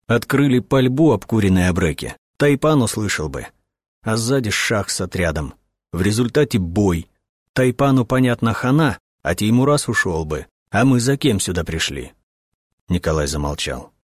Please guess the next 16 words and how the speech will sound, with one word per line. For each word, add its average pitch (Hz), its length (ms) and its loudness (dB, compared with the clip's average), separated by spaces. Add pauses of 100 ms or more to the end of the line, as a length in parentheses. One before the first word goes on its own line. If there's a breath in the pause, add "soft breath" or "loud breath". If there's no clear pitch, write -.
(320)
Гольдин, 143 520 2
не 135 80 2
скрывая 123 480 0
восторга, 113 460 -2
спросил: 92 600 -4 (540)
"Колян, 85 500 -6 (260)
и - 100 -10
где 117 240 -2
тебя 175 200 -4
так 180 160 -6 (100)
командовать 113 640 2
научили? 85 580 -6 (360)
Неужели 160 540 2
в 170 80 -2
бурсе 139 380 0
ментовской?" 82 720 -6